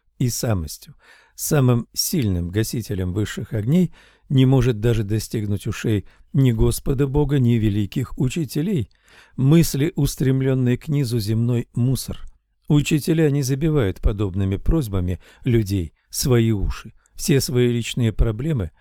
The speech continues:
мы должны решать сами. Надличное – дело другое. А уж если мы хотим знать, следует ли ехать нам на море или не следует, то здесь может помочь лишь собственное чувство знания.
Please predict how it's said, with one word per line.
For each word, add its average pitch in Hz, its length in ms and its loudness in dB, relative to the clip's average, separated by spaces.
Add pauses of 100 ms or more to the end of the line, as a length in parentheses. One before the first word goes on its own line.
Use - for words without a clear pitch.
(200)
мы 147 200 4
должны 139 340 2
решать 139 360 -4
сами. 123 440 -8 (440)
Надличное – 135 1040 0 (320)
дело 98 380 -2
другое. 90 480 -6 (1300)
А 139 180 2
уж 139 200 2
если 175 380 -2
мы 98 180 0
хотим 107 400 -2
знать, 98 420 -2 (200)
следует 110 600 2
ли 113 160 0
ехать 104 320 -2
нам 98 240 2
на 117 120 4
море 104 400 0 (260)
или 151 220 4
не 160 200 4
следует, 156 580 -2 (320)
то 117 120 2
здесь 143 400 0
может 135 320 0
помочь 135 400 -2
лишь 127 160 0
собственное 95 840 -2 (220)
чувство 185 460 0
знания. 104 540 0